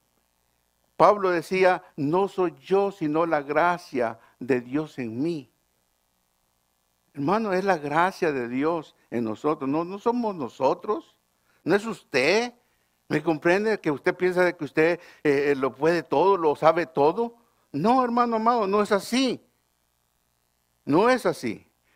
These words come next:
Mire en el versículo trece, Santiago dice, "Cuando alguno es tentado, no diga que es tentado de parte de quién, de Dios". Primero, porque Dios no puede ser tentado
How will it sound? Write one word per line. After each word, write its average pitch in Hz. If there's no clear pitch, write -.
Mire 208
en 165
el 156
versículo 190
trece, 190
Santiago 185
dice, 185
"Cuando 196
alguno 247
es 226
tentado, 185
no 208
diga 240
que 196
es 208
tentado 185
de 156
parte 190
de 170
quién, 254
de 165
Dios". 214
Primero, 156
porque 190
Dios 233
no 220
puede 208
ser 208
tentado 180